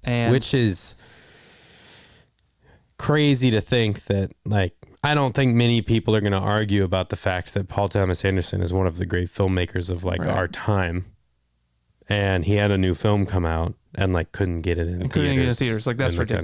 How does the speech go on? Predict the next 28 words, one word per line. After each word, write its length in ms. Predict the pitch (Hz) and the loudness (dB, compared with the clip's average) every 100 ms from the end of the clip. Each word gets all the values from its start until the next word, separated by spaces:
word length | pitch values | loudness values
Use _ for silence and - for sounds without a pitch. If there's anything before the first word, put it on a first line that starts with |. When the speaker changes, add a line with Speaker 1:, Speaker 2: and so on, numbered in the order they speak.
| 82 | -4
Speaker 1:
ridiculous. 380 | - 104 - - | -6 -8 -10 -4
Speaker 2:
That's, 180 | 98 - | -2 0
Speaker 1:
So. 360 | - - - - _ _ _ _ - | -2 -2 -6 -14 _ _ _ _ -4
Speaker 2:
that's 240 | 113 - | -2 0
insane. 680 | 107 85 - 107 107 87 80 - _ _ _ _ _ | 0 0 0 0 2 0 -4 -14 _ _ _ _ _
Like, 260 | 131 117 - - - - - _ | 0 0 -4 -18 -20 -20 -20 _
I, 140 | - 143 180 - - - - _ - | -2 0 0 -2 -8 -8 -8 _ -2
I 140 | 139 | 0
think 260 | 147 180 139 | 2 2 2
my 220 | 123 143 | 2 2
takeaway 480 | 131 123 113 110 107 | 2 0 2 4 4
is, 200 | 104 - | 2 2
like, 340 | 95 - - - - | -2 -2 -10 -18 -4
I 120 | 123 | -2
think 280 | - 147 104 | 0 0 0
both 260 | 120 123 - | 2 2 0
things 380 | 123 113 104 | 0 2 2
can 160 | - 110 | 0 0
exist. 580 | 92 92 98 82 - - _ _ - | 0 0 0 0 -6 -16 _ _ -8
Speaker 1:
Right. 220 | - - | -6 -2
Speaker 2:
I 120 | 123 | 0
think 180 | 139 135 | 2 2
the 80 | 117 | -2
spectacle 880 | - - 139 - 120 131 131 123 117 _ _ - | -2 -2 0 0 0 4 6 4 2 _ _ -2
and, 240 | 117 110 | 2 2
like, 160 | 104 - | 2 2
the 120 | 107 | 0
excitement 760 | 90 - - 131 127 113 120 | 0 -4 -2 0 0 0 0